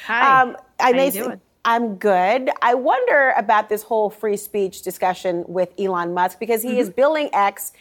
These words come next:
Speaker 2: as a free speech platform. But if competitors and news
Speaker 1: Yeah.
Speaker 2: sites are being throttled, as they say,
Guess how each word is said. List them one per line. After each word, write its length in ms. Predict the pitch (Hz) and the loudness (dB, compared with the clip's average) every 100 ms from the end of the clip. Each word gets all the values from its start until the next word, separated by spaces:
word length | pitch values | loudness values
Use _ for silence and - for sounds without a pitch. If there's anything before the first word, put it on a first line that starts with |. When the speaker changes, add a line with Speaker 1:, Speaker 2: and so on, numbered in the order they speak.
| - - - | -20 -8 2
Speaker 2:
as 240 | 240 254 | 4 4
a 140 | 277 | 2
free 300 | 240 247 240 | 0 -2 -2
speech 460 | 226 - 208 202 - | -4 -4 -4 -4 -4
platform. 640 | 202 180 - 170 170 220 - - - - | 0 0 0 -6 -6 -6 -10 -20 -20 -2
But 160 | 285 262 | 0 2
if 360 | 349 403 - - | 2 0 -4 -6
competitors 840 | 320 302 294 277 262 247 240 233 | -4 0 0 2 2 2 2 0
and 200 | 185 202 | -2 0
news 280 | 202 214 196 | 0 0 0
Speaker 1:
Yeah. 40 | |
Speaker 2:
sites 320 | 208 196 185 | 0 2 0
are 80 | 190 | -2
being 320 | 185 196 190 | 0 -2 -2
throttled, 480 | 185 - 202 202 196 | -6 -2 0 2 0
as 200 | 185 175 | 0 0
they 180 | 175 170 | -2 -4
say, 600 | 175 311 320 233 202 | -2 0 2 4 2